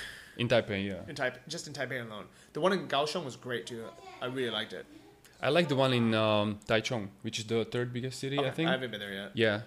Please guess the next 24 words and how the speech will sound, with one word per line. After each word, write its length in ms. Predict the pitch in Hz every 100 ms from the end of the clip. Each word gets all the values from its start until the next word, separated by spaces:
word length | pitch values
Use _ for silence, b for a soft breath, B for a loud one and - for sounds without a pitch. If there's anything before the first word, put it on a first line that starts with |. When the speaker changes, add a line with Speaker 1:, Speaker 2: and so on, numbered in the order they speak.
| -
Speaker 1:
I, 400 | - 117 127 127 -
I've 140 | 135
heard 160 | 165 160
that 160 | 131 117
that's 200 | 120 -
the, 140 | 101
one 120 | 120
of 80 | 113
the 40 | 110
biggest 320 | 104 113 -
ones 220 | 101 104
in 100 | 107
Taiwan, 340 | 110 107 98
actually. 360 | 98 98 90 82
Speaker 2:
Okay. 200 | - 196 - - _ b b
Speaker 1:
Yeah, 100 | 104
Speaker 2:
Yeah, 60 | 107
Speaker 1:
that 60 | 120
Speaker 2:
so 40 |
Speaker 1:
was 120 | 120
super 220 | - 127 117
good 180 | 110 107
as 120 | 101
well. 160 | 101